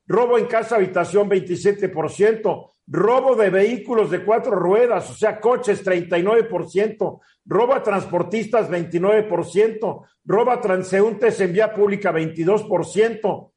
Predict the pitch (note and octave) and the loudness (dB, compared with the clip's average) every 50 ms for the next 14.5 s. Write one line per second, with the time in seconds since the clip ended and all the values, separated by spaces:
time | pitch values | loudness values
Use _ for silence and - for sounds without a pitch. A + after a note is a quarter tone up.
0 | _ _ _ - D3+ F3+ A3 A#3+ C4 B3 B3 A#3 G3+ - - F3+ F3 F3 E3 - | _ _ _ -4 0 2 4 4 4 4 2 2 0 0 0 0 0 -2 -2 -6
1 | - F#3+ A3+ A#3 - - A#3 G#3 - - E3+ D#3+ E3 D#3+ E3 - G3 G#3+ A3 G#3+ | -2 0 2 2 2 0 0 -2 0 0 0 0 0 0 -2 -2 0 2 2 2
2 | G#3+ G3 E3 E3 D#3 - D#3 D#3+ F3+ G3+ G#3 G3+ G3+ E3 D#3+ E3 D#3+ - G#3+ A3+ | 0 0 -4 -6 -4 -2 -2 -2 0 0 0 -2 -2 -2 -4 -4 -2 2 2 2
3 | G#3+ A3 A3 A3+ G#3 G3+ - - _ _ _ _ - F3+ E3+ F3+ G#3 A3+ A3+ G#3+ | 2 2 0 0 0 0 -2 -12 _ _ _ _ -2 0 2 2 4 4 4 2
4 | G3+ F#3 F3+ F3 G3+ G#3+ G#3 G#3 G3+ G#3+ G#3 E3 D3 D#3 D#3 E3+ D#3+ D#3+ - E3+ | 2 0 0 0 2 0 0 2 2 2 2 2 -2 -2 -2 -2 -2 -2 -6 -4
5 | F3 F3+ F#3+ F#3+ F#3+ F#3 F#3+ G3 F#3+ A#3 A#3 A#3+ A#3 A#3+ - F3+ - - - _ | 0 0 0 0 0 -2 -4 -4 0 2 2 2 2 0 -4 -4 -6 -6 -16 _
6 | _ _ _ - F3+ G3+ G3+ G3+ G3 G3+ G3 G3 G3 G3 A3 C#4 C#4+ C4 A#3+ B3+ | _ _ _ 0 2 2 2 2 0 0 2 2 0 2 0 0 0 2 0 0
7 | C4 B3 - - F3+ - - F#3+ G3+ F#3 E3+ - F#3 F#3 G3+ G#3 - - - _ | 0 0 0 -2 -2 -2 0 2 2 2 2 2 0 0 0 0 -4 -10 -18 _
8 | _ _ _ - G3+ G#3+ B3 - - - F#3 F#3 F#3 F3 F3+ F#3 F3+ - - A3 | _ _ _ -2 0 0 0 -2 -6 -4 0 0 0 2 2 -2 -2 -2 -4 -4
9 | A3 G#3+ A3+ G#3+ F#3+ F#3 F#3 G#3 A3 A3+ G#3+ - A3+ A3+ A3 - - - _ _ | 0 2 2 2 4 2 2 2 2 0 0 0 -2 -2 -2 -4 -10 -20 _ _
10 | _ - E3+ E3 - G#3+ A3 A3 G#3 G#3+ G#3+ G#3 - - - - - F3 F3 E3 | _ -4 -4 -4 0 2 2 2 4 2 0 -2 -4 -10 -18 -12 -6 -4 -4 -4
11 | - G3 F#3+ G3 F#3+ - - F3+ D3+ - - C3 D3 C3+ A#2+ A2+ - - - - | -2 0 0 0 0 0 -2 -2 -2 -2 -4 -4 -4 -4 -4 -4 -8 -14 -20 -20
12 | _ _ _ _ _ _ _ _ _ _ _ _ _ _ _ - E3 F#3 G#3 C4 | _ _ _ _ _ _ _ _ _ _ _ _ _ _ _ -4 -2 0 0 0
13 | E4 F4+ D#4+ A#3 C#4 A#3+ B3 B3+ B3+ - B3+ B3 G#3+ F#3+ F3+ F3 E3+ - - G3 | 0 0 2 2 2 2 0 0 -4 -2 0 0 0 0 0 -2 -4 -2 0 0
14 | A3 B3 - - A3 E3 B2+ G2 - | 2 2 0 0 -2 -4 -4 -8 -12